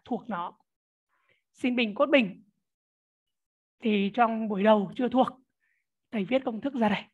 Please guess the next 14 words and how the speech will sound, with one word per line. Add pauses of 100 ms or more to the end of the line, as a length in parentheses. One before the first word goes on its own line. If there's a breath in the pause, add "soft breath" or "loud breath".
(480)
để
mọi
thứ
nó (120)
công
bằng. (1400 soft breath)
Cô
tang, (800)
alpha
thì
bằng (160)
cốt (580)
trên
sin.